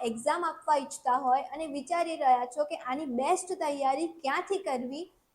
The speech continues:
તો મીરાઈ એકેડેમી તમારા માટે તલાટી ભરતી બે હજાર પચીસની બેચ લઈને આવી ગયું છે, જેના ફીચર્સની વાત કરીએ તો એમાં તમને ડેલી લાઈવ લેક્ચર મળશે, રેકોર્ડિંગ લેક્ચર મળશે એક વર્ષ માટે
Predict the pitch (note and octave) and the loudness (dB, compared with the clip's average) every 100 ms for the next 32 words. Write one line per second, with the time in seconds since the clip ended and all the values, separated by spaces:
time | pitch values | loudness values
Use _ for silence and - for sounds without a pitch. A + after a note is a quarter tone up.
0 | - B3 A#3+ A#3+ C#4 G4+ F#4+ F4+ D4 C#4+ | 0 0 0 4 4 6 4 4 2 0
1 | C#4+ C#4+ B3 C#4 E4 E4 D4 C#4+ C#4+ - | -4 -4 -2 0 0 0 0 0 -2 0
2 | A3+ C4 E4 F4 D4 D4+ D4+ D4+ C4+ D4 | 4 4 4 0 0 0 -2 -2 -2 0
3 | C4 B3+ C4+ C4+ - B3 - F4 F#4 F#4 | 0 4 4 4 -2 -6 -4 -6 -6 -6
4 | F4+ D4 C#4 D4+ D4+ C#4+ C#4 C#4 A#3 A#3 | -8 2 2 2 -2 -2 -2 -2 -2 -2
5 | C#4 D4+ C#4 C4+ - D4 D#4 - - A#3 | 0 2 2 0 0 0 0 -8 -6 -2
6 | C#4+ D#4+ E4 C#4+ C4 - E4 E4 F4 E4+ | 0 0 -4 -8 -8 0 2 2 0 2
7 | D4 - - C4 C4+ D4+ E4 D#4+ B3+ B3+ | 2 2 -2 -2 2 2 2 0 0 2
8 | F4 F4 D4+ D4 D4 A#3 A#3 A#3 A#3+ D#4+ | 2 2 -2 -2 -2 6 6 6 0 0
9 | E4 C#4+ D#4 D#4 D#4 - D#4 D#4 D4+ D4 | 2 4 4 2 0 4 4 4 0 -4
10 | D#4 D#4 D#4 _ - A#3 A#3 C4 C4+ E4 | -2 -2 -2 _ -2 2 6 8 6 4
11 | F4 D#4+ D#4 D#4+ D#4 D#4 D4+ E4 - C#4 | 0 -2 0 0 0 -2 -4 -6 -6 -6
12 | D4+ D#4 D4+ D#4+ D#4 D#4+ D4+ D4 | -6 -4 -2 -2 -4 -2 -2 0